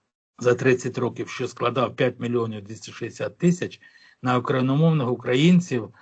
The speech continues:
припадало два мільйона сімсот п'ятдесят три тисячі або п'ятдесят два тридцять чотири відсотки. І то переважно за рахунок лише першого періоду. А на російськомовних два мільйона п'ятсот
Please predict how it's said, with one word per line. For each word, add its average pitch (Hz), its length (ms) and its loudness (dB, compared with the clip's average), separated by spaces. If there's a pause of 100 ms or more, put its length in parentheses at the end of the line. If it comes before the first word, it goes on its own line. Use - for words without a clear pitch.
(280)
припадало 127 640 0
два 123 220 -2
мільйона 131 440 -2
сімсот 120 420 -12
п'ятдесят 120 380 -10
три 120 140 -8
тисячі 135 480 -6
або 120 180 -4
п'ятдесят 120 400 -8
два 127 180 -2
тридцять 117 300 -8
чотири 120 240 -8
відсотки. - 420 -14
І 175 80 6
то 180 400 6
переважно 131 640 -4
за 117 120 -8
рахунок 135 440 -10
лише 113 220 -14
першого 127 460 -8
періоду. 101 560 -12 (480)
А 123 180 0
на 131 120 0
російськомовних 139 760 -2
два 123 200 0
мільйона 135 420 2
п'ятсот 123 520 -10